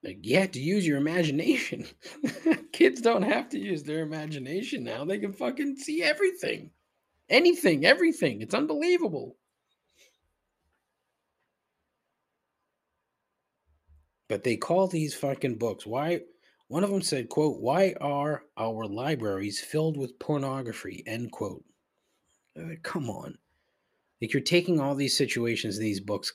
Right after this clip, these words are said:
totally out of context. You don't know what they are. They're literally just cherry picking it, talking about it and saying, "This is gross.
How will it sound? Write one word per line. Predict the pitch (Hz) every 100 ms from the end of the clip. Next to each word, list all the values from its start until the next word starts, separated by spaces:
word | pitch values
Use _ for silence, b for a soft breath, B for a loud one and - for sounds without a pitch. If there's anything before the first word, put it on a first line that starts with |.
| -
totally | - 127 143 127 120
out | 107
of | 98
context. | 98 82 - 98 101 -
You | 104
don't | 117 110
know | 110
what | 110 104 104 -
they | 101
are. | 95 95
They're | 95 104
literally | 131 160 139
just | 117 120 -
cherry | - 110 104
picking | - 98 98 95
it, | - - _ _ _ _ _ _ _ _ -
talking | 131 127 107 101
about | 98 95 101
it |
and | 101
saying, | - 95 123
"This | 208 147
is | 113
gross. | 147 170 160 92 - -